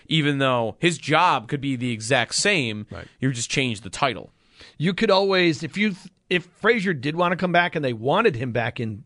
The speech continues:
Speaker 2: in theory, I think Holcomb has the title right now, senior defensive assistant.
Speaker 1: Yes. Yep.
Speaker 2: You can always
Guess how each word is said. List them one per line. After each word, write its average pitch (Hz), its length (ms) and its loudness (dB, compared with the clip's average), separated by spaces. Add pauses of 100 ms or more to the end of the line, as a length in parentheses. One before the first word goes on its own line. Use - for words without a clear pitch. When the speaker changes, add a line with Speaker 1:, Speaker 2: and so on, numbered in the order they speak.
Speaker 2:
in 107 300 -6
theory, 113 440 -4 (880)
I 139 40 0
think 190 220 2
Holcomb 190 340 2
has 165 260 2
the 156 100 -2
title 156 280 4
right 139 220 2
now, 147 260 4
senior 151 360 -2
defensive 139 480 -2
assistant. 139 440 4
Speaker 1:
Yes. - 400 -2
Yep. 123 240 -2
Speaker 2:
You 123 120 -4
can 131 140 -2
always 123 300 0